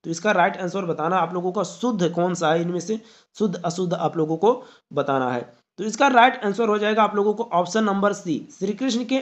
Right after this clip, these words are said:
अनेक नाम हैं। नेक्स्ट है क्वेश्चन है आप लोगों का, पावन, पावन का संधि विच्छेद होगा पा धन वन, या फिर आप लोगों का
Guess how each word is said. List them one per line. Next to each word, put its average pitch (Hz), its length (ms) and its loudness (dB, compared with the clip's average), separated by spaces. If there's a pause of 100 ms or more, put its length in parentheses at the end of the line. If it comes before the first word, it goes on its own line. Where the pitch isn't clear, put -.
(100)
अनेक 196 340 4
नाम 156 280 2
हैं। 127 160 -2 (640)
नेक्स्ट 208 280 -2
है 226 80 2
क्वेश्चन 208 360 0
है 214 120 0
आप 196 160 2
लोगों 196 200 0
का, 208 120 -2 (600)
पावन, 220 380 6 (240)
पावन 220 320 6
का 254 180 4
संधि 214 320 2
विच्छेद 208 420 0
होगा 151 280 0 (520)
पा 233 280 8
धन 185 260 0
वन, 226 400 4 (320)
या 170 160 2
फिर 214 200 2
आप 190 180 2
लोगों 202 200 2
का 208 120 2